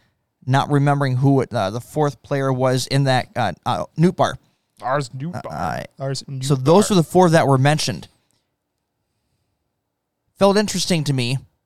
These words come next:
Speaker 1: uh, of a name being
Speaker 2: That's
Speaker 1: omitted
Speaker 2: your guy,
Speaker 1: in that.
Speaker 2: man. This is your man.
Speaker 1: Uh, and that Nolan Gorman is
Speaker 2: Mm-hmm.
Speaker 1: not mentioned
Speaker 2: Mm-hmm.
Speaker 1: in that list. Young, cheap, uh, power, uh, and has been good within it. But if you are keeping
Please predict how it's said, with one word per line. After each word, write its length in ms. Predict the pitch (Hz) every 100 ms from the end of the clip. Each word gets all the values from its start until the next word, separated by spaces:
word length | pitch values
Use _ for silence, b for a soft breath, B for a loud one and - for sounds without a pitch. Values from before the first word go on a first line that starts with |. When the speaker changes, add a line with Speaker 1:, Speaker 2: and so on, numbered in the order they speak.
| _ _ -
Speaker 1:
uh, 100 | -
of 80 | 147
a 40 | 147
name 300 | 160 190 175
being 160 | 165
Speaker 2:
That's 140 | 156 -
Speaker 1:
omitted 140 | 139
Speaker 2:
your 60 | 202
guy, 200 | 220 254
Speaker 1:
in 40 | 240
that. 180 | 170 175
Speaker 2:
man. 100 | 175 - _
This 360 | 117 147 139 185
is 100 | 156
your 100 | 175
man. 300 | 160 139 104
Speaker 1:
Uh, 380 | 143 131 131 127
and 140 | 151 151
that 140 | -
Nolan 340 | 143 156 185
Gorman 380 | 147 170 180 143
is 80 | 135
Speaker 2:
Mm-hmm. 100 | 127
Speaker 1:
not 260 | 170 196 131
mentioned 520 | 135 131 - 120 113
Speaker 2:
Mm-hmm. 180 | 139 165 139
Speaker 1:
in 160 | 131
that 200 | 127 120
list. 460 | 120 120 - - - b b b b b -
Young, 420 | 139 175 220 226 _ _ _ -
cheap, 440 | - 202 240 - - _ _ _ 135
uh, 400 | 127 123 120 -
power, 420 | - 196 214 214 -
uh, 260 | 147 139 -
and 280 | - 135 139
has 100 | 131
been 160 | 139
good 180 | 143 196
within 360 | 175 160 196 226
it. 140 | 233 b b b b _ _ _ _ 151 123
But 320 | 139 160 - _ _ _ _ _ -
if 140 | 139 123
you 180 | 139
are 120 | 135 139
keeping 640 | - 208 208 147 123